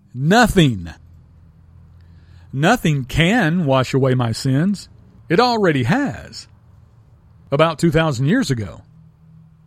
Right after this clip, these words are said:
The blood, not my belief. If you're on the fence about this,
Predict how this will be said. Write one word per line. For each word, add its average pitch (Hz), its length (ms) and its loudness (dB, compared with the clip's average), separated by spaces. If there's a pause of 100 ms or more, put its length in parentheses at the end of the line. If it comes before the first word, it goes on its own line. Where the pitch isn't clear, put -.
(260)
The 143 120 -2
blood, 143 540 -2 (240)
not 175 260 -2
my 156 180 0
belief. 143 640 -4 (1500)
If 113 140 -8
you're 165 140 4
on 254 120 2
the 156 100 2
fence 196 300 0
about 135 300 0
this, 139 220 2